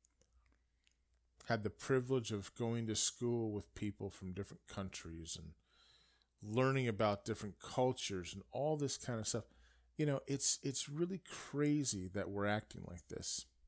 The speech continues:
The people who came before us fought for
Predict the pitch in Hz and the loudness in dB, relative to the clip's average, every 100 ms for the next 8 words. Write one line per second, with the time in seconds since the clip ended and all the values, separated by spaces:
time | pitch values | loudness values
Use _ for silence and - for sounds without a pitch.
0 | _ _ _ _ _ _ _ _ _ _ | _ _ _ _ _ _ _ _ _ _
1 | _ _ _ _ _ _ _ _ _ _ | _ _ _ _ _ _ _ _ _ _
2 | _ _ - _ _ _ _ 131 - 208 | _ _ -20 _ _ _ _ -2 2 2
3 | 220 160 127 - 151 139 123 104 - 113 | 4 2 2 0 2 4 2 -2 -2 0
4 | 104 85 - - - 127 143 - - _ | 2 2 -2 -4 0 0 0 -4 -16 _
5 | _ _ _ _ _ - - 107 | _ _ _ _ _ -10 -2 0